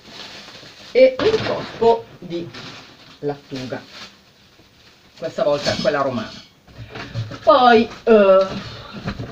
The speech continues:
allora, allora, allora, poi io ho preso carta igienica solita della Coop,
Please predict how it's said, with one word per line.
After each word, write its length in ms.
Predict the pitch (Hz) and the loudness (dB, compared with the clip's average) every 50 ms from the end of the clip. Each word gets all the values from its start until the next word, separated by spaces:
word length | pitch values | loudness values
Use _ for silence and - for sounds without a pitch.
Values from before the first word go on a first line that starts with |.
| - - - 202 202 214 208 202 202 - | -14 -12 -10 -8 -6 -2 -2 -2 -2 -4
allora, 760 | - 202 190 180 180 170 160 156 147 151 156 160 165 160 - - - | -8 -8 -8 -8 -8 -10 -8 -8 -8 -8 -8 -8 -8 -10 -10 -10 -6
allora, 600 | 208 202 185 180 175 175 170 160 165 170 175 175 175 - - - | -4 -2 -2 -2 -4 -6 -10 -10 -10 -10 -10 -12 -12 -16 -14 -14
allora, 520 | 165 165 160 156 160 165 160 139 143 143 139 - - | -10 -10 -8 -8 -8 -8 -8 -8 -10 -10 -10 -10 -6
poi 200 | - 311 254 226 | -2 -2 0 0
io 120 | 202 202 | 0 -2
ho 40 | 202 | -2
preso 500 | 196 - - - - 139 135 135 147 131 - - - - - - _ - - - _ - - - - - - - - - - - 117 117 - | -2 -4 -4 -2 -2 -2 -4 -6 -10 -12 -12 -14 -18 -18 -20 -20 _ -20 -20 -20 _ -20 -20 -20 -18 -18 -16 -16 -16 -14 -8 -4 -2 -2 0
carta 240 | - 185 - - 170 | 0 -4 -4 -6 -8
igienica 400 | 160 190 208 208 214 214 214 202 | -4 -2 -2 0 0 0 -2 -2
solita 380 | - 214 202 196 196 196 196 | 0 0 0 0 0 0 -2
della 240 | 175 175 160 - 202 | -2 -2 -2 -4 -4
Coop, 520 | - - 330 359 370 - - - 440 - | 2 2 2 2 2 -4 -6 -6 -6 -6